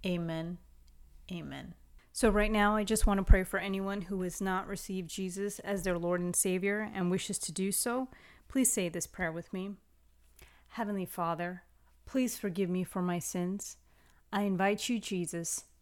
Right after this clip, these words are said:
into my heart as my Lord and Savior. Fill me with your Holy Spirit. Help me to follow you. I ask this in Jesus' name. Amen.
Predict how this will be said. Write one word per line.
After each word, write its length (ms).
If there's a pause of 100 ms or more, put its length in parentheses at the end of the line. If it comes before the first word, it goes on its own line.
(140)
into 300
my 180
heart 400 (380)
as 180
my 160
Lord 440 (180)
and 160
Savior. 540 (580)
Fill 240
me 320 (100)
with 220
your 120
Holy 300
Spirit. 460 (460)
Help 280
me 380
to 160
follow 320
you. 380 (480)
I 120
ask 380
this 380 (320)
in 180
Jesus' 560
name. 360 (540)
Amen. 540